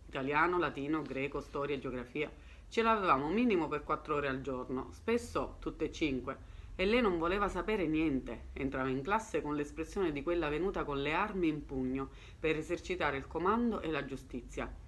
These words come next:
Parlava un italiano senza nessuna inflessione, spietato, asettico, impersonale, e se qualcuno avesse accennato a giustificare per mezzo di parole un'impreparazione, opponendo che il giorno prima si era trovato al pronto soccorso,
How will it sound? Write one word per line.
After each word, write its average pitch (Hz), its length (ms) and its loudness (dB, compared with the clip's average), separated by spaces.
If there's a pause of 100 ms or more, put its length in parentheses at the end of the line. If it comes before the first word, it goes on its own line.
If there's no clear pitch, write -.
(420)
Parlava 165 460 4
un 143 140 0
italiano 165 500 0
senza 180 400 0
nessuna 220 520 0
inflessione, 135 1080 -2
spietato, 131 600 0
asettico, 139 580 -4
impersonale, 135 720 -4 (320)
e 226 100 2
se 240 180 0
qualcuno 240 380 4
avesse 196 300 2
accennato 180 640 0
a 143 40 -4
giustificare 156 800 0
per 143 160 -2
mezzo 170 380 2
di 147 100 -2
parole 147 440 0
un'impreparazione, 139 1120 -2 (140)
opponendo 175 580 4
che 156 80 2
il 147 80 -2
giorno 151 280 0
prima 151 400 2
si 147 140 -2
era 147 140 2
trovato 143 400 0
al 139 80 -4
pronto 139 260 -4
soccorso, 160 720 0